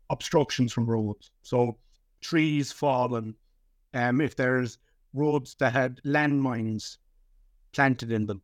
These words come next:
Um, Repu-, captured Republican prisoners were taken out of the barracks and ordered and put to work clearing these obstructions. Um, in,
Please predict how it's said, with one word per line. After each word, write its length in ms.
Um, 340
Repu-, 320
captured 340
Republican 420
prisoners 400
were 80
taken 320
out 140
of 60
the 80
barracks 440
and 100
ordered 340
and 160
put 180
to 60
work 380
clearing 360
these 180
obstructions. 680
Um, 380
in, 480